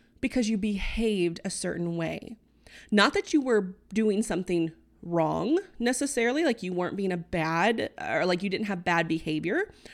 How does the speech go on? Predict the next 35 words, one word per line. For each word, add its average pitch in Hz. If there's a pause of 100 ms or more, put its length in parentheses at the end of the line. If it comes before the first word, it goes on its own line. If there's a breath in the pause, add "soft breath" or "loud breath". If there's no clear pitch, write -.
(420 loud breath)
but 247
it 254
was 262
a 247
behavior 233
that 185
was 175
different 196
from 170
the 170
norm. 160 (920 soft breath)
I'll 214
go 214
first. - (720 soft breath)
There 226
was 285
a 240
time 233
when 190
I 180
was 185
in 175
fifth 202
grade. 156
This 165
isn't 175
the 185
first 202
time 220
this 220
happened, 240
but 202
in 170
fifth -
grade, 220